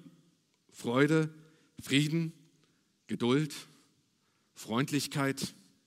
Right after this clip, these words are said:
Güte, Treue, Sanftmut,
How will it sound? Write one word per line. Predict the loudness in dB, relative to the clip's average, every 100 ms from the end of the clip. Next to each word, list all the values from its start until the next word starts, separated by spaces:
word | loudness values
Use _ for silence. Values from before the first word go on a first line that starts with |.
| _ -20 _ _ _ _ _ _
Güte, | 2 2 4 0 0 -6 -20 -14
Treue, | 0 4 6 4 0 -14 -20 _ _ _ _ _
Sanftmut, | -2 0 0 -2 -2 -2 -4 -14